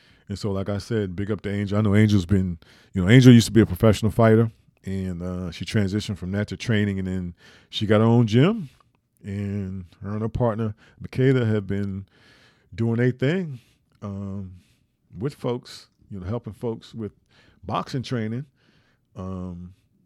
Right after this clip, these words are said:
you know, uh, especially folks with Parkinson's. And so, you know, she's got some, some folks out there is, um,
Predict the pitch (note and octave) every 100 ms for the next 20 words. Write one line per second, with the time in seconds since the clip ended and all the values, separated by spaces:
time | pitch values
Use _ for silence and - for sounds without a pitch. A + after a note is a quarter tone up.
0 | _ _ D#3+ G2 F#2 F#2 F#2+ - _ _
1 | _ _ _ F#2+ F2+ F2 E2 D2 - _
2 | _ _ _ A#2 - A2+ - A2 A2 G2+
3 | A2 - B2+ D#3+ A#2 - G#2 G2+ _ _
4 | _ _ _ _ - F2 - G#2 F#2 G2
5 | F#2+ F2+ F2 - - A#2+ A#2+ A#2+ G#2 G2+
6 | G2 - _ _ _ _ _ - F#2+ C3
7 | C3 B2 A2+ G2 G#2 G#2 G#2 G#2 G2 G2
8 | F#2 G2 F#2+ F#2+ F#2 F2+